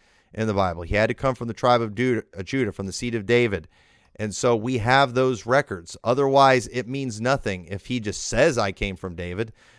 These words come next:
No, we ne-, we need a record. We need something identifying that, showing that. And so if he made prophecies that still need to be fulfilled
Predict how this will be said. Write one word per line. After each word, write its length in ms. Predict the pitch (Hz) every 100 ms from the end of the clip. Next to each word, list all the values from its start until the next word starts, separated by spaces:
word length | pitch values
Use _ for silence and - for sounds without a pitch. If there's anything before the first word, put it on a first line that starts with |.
| -
No, 200 | 180 151
we 160 | 107 117
ne-, 120 | -
we 140 | 117
need 180 | 113 123
a 60 | 127
record. 420 | 143 139 104 87
We 160 | 98
need 520 | 104 117 120 120 113 107 _ _ _
something 500 | - 131 113 123 110 _
identifying 800 | 113 123 120 131 127 113 101 95
that, 260 | 95 95 -
showing 400 | - 131 127 104
that. 300 | 92 80 - _ _ _ _ _
And 160 | - 117
so 180 | 151 139
if 160 | 117
he 140 | 151 139
made 320 | 143 160 123
prophecies 720 | 156 170 180 120 - 123 107
that 160 | 107 104
still 260 | - 151
need 120 | 147 143
to 60 |
be 120 | 127
fulfilled 640 | 123 101 - 170 147 107